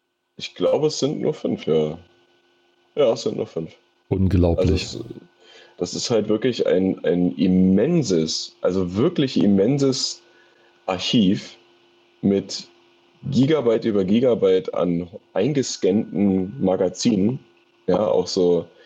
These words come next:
Speaker 1: kleine Perlen, wo es vielleicht nur so eins, zwei Ausgaben mal gab oder so, die recht schnell wieder verschwunden sind. Aber es ist wirklich immens. Also man kann sich alles angucken, größtenteils nach je-, auch nach Jahren dann geordnet, ne?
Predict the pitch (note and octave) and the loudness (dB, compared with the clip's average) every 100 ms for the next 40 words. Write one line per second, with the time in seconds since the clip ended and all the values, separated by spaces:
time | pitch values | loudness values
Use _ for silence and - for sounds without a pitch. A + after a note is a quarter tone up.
0 | _ - - F#2+ G2+ G2+ G#2 G2+ G#2 G#2+ | _ -8 0 2 0 -2 -2 0 2 2
1 | F#2 F#2 - F#2+ F2+ F2+ - F#2+ E2+ F2+ | 0 -2 -2 0 0 0 -2 -2 2 2
2 | - G#2 G#2 - - F#2 E2 - - F#2+ | 2 0 -2 -10 -2 0 2 2 0 0
3 | F2+ F2+ F2+ F2 F2 F#2 - F#2+ F#2 G2 | 0 0 0 2 2 0 -2 -2 0 0
4 | F2+ F2+ F2+ - G2 F2+ F2 F2 - - | 0 -2 -4 -2 0 0 0 -2 -6 -4
5 | G#2 G2 E2+ F2+ - _ _ _ _ _ | -2 -2 -2 -2 -6 _ _ _ _ _
6 | _ _ _ - F2+ F#2+ F#2+ G#2 G#2 A2 | _ _ _ -6 0 0 0 -2 -2 -2
7 | B2 A2 G#2+ - - _ _ _ _ _ | 0 0 -2 -10 -20 _ _ _ _ _
8 | G2+ F#2+ F2+ E2+ D2 - - - F2+ F2+ | 2 4 2 0 -2 -8 -12 -2 0 2
9 | F2 F2+ F2 E2+ C#2 F2 - G2+ G2 - | 2 4 4 2 0 -2 -2 -2 -2 -2
10 | - A#2 A#2+ C3+ G#2+ - A2+ A2+ A2 G#2+ | -2 0 0 -2 -2 -2 -2 2 0 0
11 | G2+ G2+ G#2+ G2 - F#2 - F#2 - - | -2 -2 -2 -2 -2 -4 -4 -2 -2 -6
12 | - F2 F#2 D#2+ F2 E2 F2 A#2 B2+ A2+ | -4 -2 -2 -4 -2 0 0 0 0 2
13 | A2+ A2 G#2+ G2+ A2 A2 - - F2 G#2 | 2 2 2 2 2 0 -2 -4 -2 -2